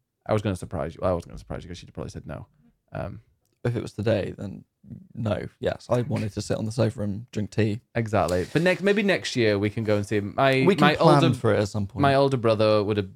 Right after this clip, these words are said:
Speaker 1: would be delighted 'cause he's really into it. But I could genuinely see myself sitting and watching a game and enjoying it,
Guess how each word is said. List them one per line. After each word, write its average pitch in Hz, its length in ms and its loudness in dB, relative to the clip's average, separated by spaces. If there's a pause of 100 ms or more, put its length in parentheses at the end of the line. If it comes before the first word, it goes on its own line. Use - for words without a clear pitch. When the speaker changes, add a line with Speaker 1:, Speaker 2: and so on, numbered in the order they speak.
(160)
Speaker 1:
would 117 140 -2
be 104 80 -2
delighted 98 580 0
'cause 92 140 -6
he's 95 240 -4
really 92 400 -2
into 90 240 -4
it. 82 200 -4
But 98 220 -2 (260)
I 151 120 2
could 156 180 2
genuinely 131 480 2
see 117 220 0
myself 110 640 0 (840)
sitting 90 320 -2
and 101 120 -2
watching 104 320 -4
a 98 40 -2
game 98 640 0
and 92 520 -4
enjoying 95 460 0
it, - 400 -12